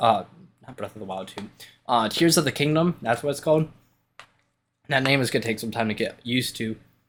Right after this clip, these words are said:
But that one, I feel like that one g-, is gonna be a very good Nintendo Switch game. Hopefully, I didn't just jinx us here. Um, that's the one I w-, like, I'm excited for next year.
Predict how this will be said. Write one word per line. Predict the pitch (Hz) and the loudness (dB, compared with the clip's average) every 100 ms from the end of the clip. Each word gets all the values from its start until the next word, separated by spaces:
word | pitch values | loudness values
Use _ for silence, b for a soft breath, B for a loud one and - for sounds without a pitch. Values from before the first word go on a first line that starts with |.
| _ _ | _ _
But | 143 139 | -2 4
that | 139 147 | 2 4
one, | 175 180 170 - | 2 2 0 -2
I | 135 | 2
feel | 147 | 2
like | 143 | 2
that | 123 | -2
one | 139 135 | -4 -4
g-, | |
is | 143 117 - | -6 -6 -4
gonna | 127 | -2
be | 120 | 0
a | 107 - - | -2 -4 -2
very | 123 131 135 127 | 2 4 2 2
good | 127 127 | 0 0
Nintendo | 127 135 123 | -4 -4 -4
Switch | - 117 - | -2 -6 -2
game. | 127 131 - _ | -4 -4 -10 _
Hopefully, | 117 117 135 127 | 0 0 0 0
I | 127 | 2
didn't | 135 139 | 0 0
just | 135 135 - | 0 -2 0
jinx | 135 143 143 | -2 0 -2
us | 139 | -2
here. | 135 135 - _ _ _ _ _ _ _ - | -2 -4 -6 _ _ _ _ _ _ _ -6
Um, | 117 113 | -2 0
that's | 123 139 | 0 -2
the | - 143 | -2 0
one | 131 | 0
I | 110 | 2
w-, | 120 120 - | 0 0 0
like, | 110 | -2
I'm | 107 113 | -2 -4
excited | 95 - 120 147 | -2 2 2 2
for | - 160 165 165 | 2 6 6 4
next | 160 - - | -6 -8 -4
year. | 170 170 | -4 -4